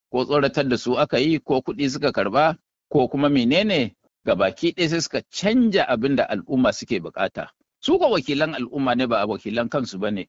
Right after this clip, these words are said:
Saboda haka ya kamata su yi abin da al'umma suke so.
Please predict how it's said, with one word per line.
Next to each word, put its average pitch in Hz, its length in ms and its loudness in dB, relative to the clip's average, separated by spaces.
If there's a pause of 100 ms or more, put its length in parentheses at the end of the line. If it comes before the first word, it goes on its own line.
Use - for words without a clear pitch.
Saboda 151 400 0
haka 170 80 0
ya 233 120 2
kamata 180 360 -2
su 143 160 -4
yi - 80 -4
abin 135 180 0
da 120 140 0
al'umma 110 400 0
suke - 260 -6
so. 80 220 -8